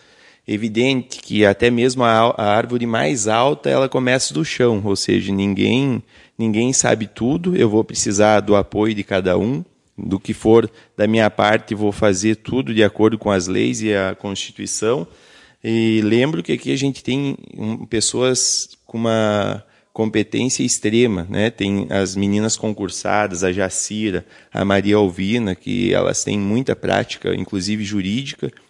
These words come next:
Então, num trabalho conjunto, eu espero fazer tudo de acordo com o que a legislação prevê.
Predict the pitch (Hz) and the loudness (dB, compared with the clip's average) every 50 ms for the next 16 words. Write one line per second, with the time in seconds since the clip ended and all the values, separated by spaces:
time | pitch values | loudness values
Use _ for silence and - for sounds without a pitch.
0 | _ _ _ - 120 117 110 - 127 151 180 196 190 185 175 170 151 135 127 131 | _ _ _ -8 -8 -4 2 2 2 2 2 0 -2 -2 -2 -2 0 2 2 2
1 | 143 147 147 - - 139 123 107 113 127 143 156 - - 170 180 - - - - | 2 2 -4 -6 -6 -4 -4 -4 -4 -4 -4 -4 -4 -2 -2 -2 -2 -2 -2 0
2 | 76 76 73 - - _ _ _ _ _ _ _ - 120 110 123 127 123 - - | 0 0 0 -2 -6 _ _ _ _ _ _ _ -4 -2 0 0 -2 -4 -6 -10
3 | 139 143 147 156 147 139 147 139 - - - 123 135 131 127 131 131 131 123 _ | -10 -8 -6 -6 0 0 0 0 0 -2 -2 -2 -2 -2 -2 -6 -6 -6 -8 _
4 | _ _ _ _ - 120 120 120 117 113 - 117 117 113 117 113 113 113 113 110 | _ _ _ _ -6 -4 -2 -2 -2 -4 -2 0 2 4 4 4 2 0 -2 -4
5 | 113 117 117 110 110 - 113 110 107 - 113 107 92 85 87 92 | -2 -2 -2 -2 -2 -4 -6 -6 -4 -2 -2 -2 -2 -2 -4 -6